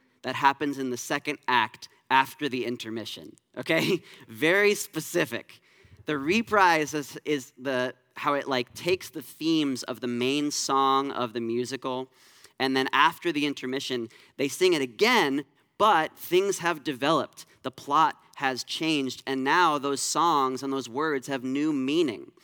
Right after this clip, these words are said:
After the intermission of a musical, often there is a major change that's taken place, whether in, in the setting, actual, like, sets sometimes change between acts,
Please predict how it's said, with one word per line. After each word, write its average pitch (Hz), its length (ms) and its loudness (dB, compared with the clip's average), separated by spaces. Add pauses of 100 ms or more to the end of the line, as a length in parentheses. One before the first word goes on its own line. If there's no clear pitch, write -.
(180)
After 170 280 4
the 160 160 0
intermission 139 640 -4
of 117 120 -4
a 113 40 -8
musical, 131 460 -6
often 127 360 0
there 117 120 -2
is 117 140 -4
a 120 40 -6
major 123 360 -4
change 131 720 -6 (260)
that's 131 220 -8
taken 135 340 -6
place, 135 460 -4
whether 120 240 -4
in, 117 340 -4 (200)
in 117 120 -6
the 107 80 -8
setting, 151 520 -2
actual, 135 520 -2
like, 104 240 -6
sets - 720 -6 (180)
sometimes 143 600 -6
change 139 480 -6
between 135 460 -8
acts, - 480 -2